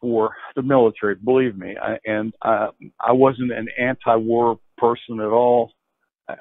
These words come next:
I think now, now I am. I mean, I can't believe we're, we've been in Af-, Afghanistan longer than we were in Vietnam, and we just seem,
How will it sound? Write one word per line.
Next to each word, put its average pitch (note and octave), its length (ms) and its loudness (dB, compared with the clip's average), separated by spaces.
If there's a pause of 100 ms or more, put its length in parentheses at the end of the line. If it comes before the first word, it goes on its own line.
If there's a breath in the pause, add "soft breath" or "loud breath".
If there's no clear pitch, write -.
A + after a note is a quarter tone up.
(180)
I - 100 -18
think B2 180 -6
now, A#2 460 0
now A#2 260 0
I G2+ 120 -6
am. G2+ 380 -8 (100)
I G2+ 80 -14
mean, G2 160 -12
I G2 120 -8 (100)
can't G#2 220 -4
believe A2 280 2
we're, G#2 200 -2 (120)
we've - 80 -12 (100)
been G#2+ 120 -2
in G2+ 120 0
Af-, G2+ 80 -2 (300)
Afghanistan A2+ 760 0
longer G#2+ 260 4
than G2+ 140 0
we G#2+ 100 0
were G2+ 140 -2
in G2 120 -6
Vietnam, A2+ 540 0
and F#2+ 160 -12
we G#2+ 80 -8
just G#2+ 100 -20 (140)
seem, A#2 180 -2